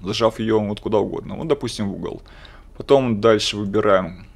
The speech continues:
машину картохода, тоже меняем, и так далее, и так далее, и так далее. То есть что куда хотим, то туда и ставим. Абсолютно всё. Вот, допустим, подойдём к нашему мастеру Хаку, да, выбираем его, допустим, поставим сюда. А также,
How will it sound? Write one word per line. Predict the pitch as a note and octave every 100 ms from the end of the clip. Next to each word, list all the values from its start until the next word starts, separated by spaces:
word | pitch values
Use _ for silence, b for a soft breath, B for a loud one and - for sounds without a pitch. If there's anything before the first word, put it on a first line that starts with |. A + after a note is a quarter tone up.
| -
машину | G2 - F#2+
картохода, | - - - E3 D#3+
тоже | D#3 C3+ C3+
меняем, | C3 C3 B2+ A#2+
и | G#2
так | G#2 G#2+
далее, | D3 F3 E3 D3+
и | A#2
так | - G#2
далее, | A#2+ A2+
и | -
так | G2+
далее. | C3 D3+ C3+
То | - A#2
есть | -
что | - - A2+
куда | - -
хотим, | - - - D#3+ - B B -
то | A#2
туда | G2+ G#2+
и |
ставим. | G#2 - - -
Абсолютно | - C3 - A2 A2 G#2
всё. | - - - - B B B -
Вот, | A#2
допустим, | G#2+ A2+ G#2+ A2
подойдём | - G#2 G#2 G2+
к | G#2
нашему | F#2+ - F#2
мастеру | F2 F#2+ - D#3 D#3 D#3
Хаку, | - D3 -
да, | A#2+ C#3+ D#3 - - B B B -
выбираем | G2+ A2+ A2 G#2
его, | A2 F3 F3
допустим, | A#2+ - C3 B2
поставим | A2 - G#2 F#2+
сюда. | - - - - - B B B B
А | -
также, | E3+ F3+ D#3+ D#3 D#3 D3+